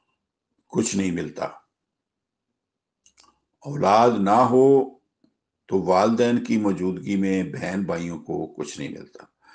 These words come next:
अलबत्ता बाप ना होने की सूरत में अकेली माँ हो तो बहन भाई वारिस होते हैं, और माँ जो है एक बटा छः हिस्से की जुल्फरूज होती है। औलाद की मौजूदगी में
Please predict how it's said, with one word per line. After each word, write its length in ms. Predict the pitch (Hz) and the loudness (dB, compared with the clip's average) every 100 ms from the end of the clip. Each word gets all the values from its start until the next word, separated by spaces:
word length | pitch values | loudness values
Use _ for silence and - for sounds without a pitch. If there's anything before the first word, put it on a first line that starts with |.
| - _ _ | -20 _ _
अलबत्ता 580 | 101 95 117 113 120 107 | -6 0 0 2 2 2
बाप 640 | - - 82 90 113 120 | -2 -8 -2 2 2 4
ना 140 | 135 135 | 2 2
होने 360 | 123 117 123 | 2 2 0
की 160 | 120 127 | 0 -2
सूरत 360 | 123 117 123 - | 0 0 0 -2
में 420 | 120 120 117 - | -2 -2 -4 -6
अकेली 480 | 101 - 107 92 104 | -16 -8 -4 -2 -2
माँ 320 | 95 85 101 | -2 -2 0
हो 440 | 104 101 101 - _ _ - | 2 0 -2 -6 _ _ -10
तो 100 | 85 | -8
बहन 360 | 80 82 92 | -6 -4 -4
भाई 420 | 90 85 85 87 - - | -4 -4 -4 -8 -14 -12
वारिस 380 | 90 82 80 - | -8 -8 -10 -14
होते 260 | - _ - | -18 _ -20
हैं, 180 | - _ _ _ _ - - _ - | -20 _ _ _ _ -20 -20 _ -6
और 260 | 120 110 98 | 2 2 2
माँ 420 | 92 101 127 139 | 2 4 4 4
जो 160 | 131 | 6
है 380 | 120 113 113 - 107 | 6 4 2 -2 -4
एक 300 | 107 110 98 | -2 -2 -2
बटा 220 | 98 98 | 0 0
छः 360 | - - 90 92 | -2 -4 -2 -2
हिस्से 380 | 82 - 85 | -4 -6 -6
की 240 | 76 82 76 | -8 -10 -10
जुल्फरूज 680 | 82 82 76 78 78 78 73 _ _ - | -8 -10 -10 -10 -8 -10 -14 _ _ -14
होती 260 | 85 - - | -14 -12 -16
है। 160 | - _ _ _ _ _ _ _ _ _ - _ _ _ _ - | -18 _ _ _ _ _ _ _ _ _ -20 _ _ _ _ -6
औलाद 460 | 101 110 131 139 - | 0 4 4 4 4
की 160 | 143 | 4
मौजूदगी 560 | 135 117 123 123 127 135 | 4 4 2 2 2 4
में 500 | 131 135 135 - | 4 2 0 -2